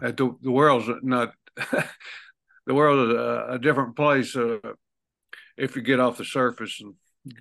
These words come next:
Speaker 2: dig a little deeper, you know. But
Speaker 1: A conversation for another format for sure, but I'm, I'm
Speaker 2: Absolutely.
Speaker 1: with you. Yeah, I'm with you on that. So tell me,
Speaker 2: Yeah.
Speaker 1: the next song we're gonna listen to is, uh, like, see how I quickly change the subject. <laughs>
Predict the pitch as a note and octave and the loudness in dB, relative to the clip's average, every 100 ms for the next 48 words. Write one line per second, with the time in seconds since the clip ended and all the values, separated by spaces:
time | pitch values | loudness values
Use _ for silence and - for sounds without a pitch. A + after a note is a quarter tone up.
0 | _ B2+ A#2 A#2 A2+ G#2+ G#2 A2 - G2+ | _ -4 -2 0 0 -2 -2 -2 -4 -10
1 | F#2+ G2 G2 G2 _ _ _ _ - G#2 | -10 -14 -16 -18 _ _ _ _ -16 -14
2 | G2 _ - G#2 - B2+ C3+ A#2+ A#2+ A#2+ | -16 _ -10 -8 -2 2 2 2 0 0
3 | A#2 - A#2 - G#2+ G#2 G2 - A#2 G#2+ | 0 -2 -4 0 0 0 -2 -4 -2 0
4 | G#2+ G#2 G2+ A2 F2+ A#2+ A2 F#2+ G2+ G#2+ | 0 -2 -6 -12 -6 -2 0 0 -2 -2
5 | G#2 C3 D3+ F#3 A2 F3+ D#3+ G#2+ G2+ B2+ | -4 -2 2 4 4 4 4 2 -2 -2
6 | A#2+ A2+ A#2 A2 G#2+ A2+ G#2+ G#2+ A#2 G#2+ | -2 0 0 -2 -2 -4 -4 -6 -6 -6
7 | - _ _ - C3+ C#3+ E3 C#3+ A#2+ B2+ | -12 _ _ -2 0 2 2 0 0 0
8 | - E3 C#3 A#2+ A2+ C3 C3 C3 A#2 G#2 | -2 -2 0 0 -2 -4 -6 -4 -4 -4
9 | G#2+ G2+ A2 - - C3+ A#2 G#2 - C3 | -6 -4 -8 -10 -4 0 0 0 -8 -10
10 | G#2+ - - G#2+ F2+ F2+ - F#2+ F#2+ F#2 | -10 -10 -6 -6 -6 -8 -8 -8 -8 -10
11 | - _ - | -16 _ -4